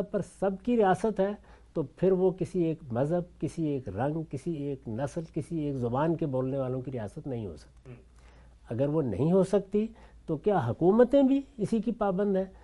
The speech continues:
Speaker 1: تو آپ دیکھیے کہ حکومتوں میں خود جو بڑی جماعتیں ہیں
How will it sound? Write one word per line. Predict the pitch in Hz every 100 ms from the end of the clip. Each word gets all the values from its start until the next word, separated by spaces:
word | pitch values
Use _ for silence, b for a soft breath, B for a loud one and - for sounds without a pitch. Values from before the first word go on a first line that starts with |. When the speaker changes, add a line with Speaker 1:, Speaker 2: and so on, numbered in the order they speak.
| b -
Speaker 1:
تو |
آپ | 139 139
دیکھیے | 139 135 180 180
کہ | 180
حکومتوں | 117 - 123 170 196 247
میں | 196 147 226 - b b
خود | - - 202 185 156
جو | 185 190 127 113
بڑی | 143 240 240
جماعتیں | 165 139 135 165 165 190 123
ہیں | 82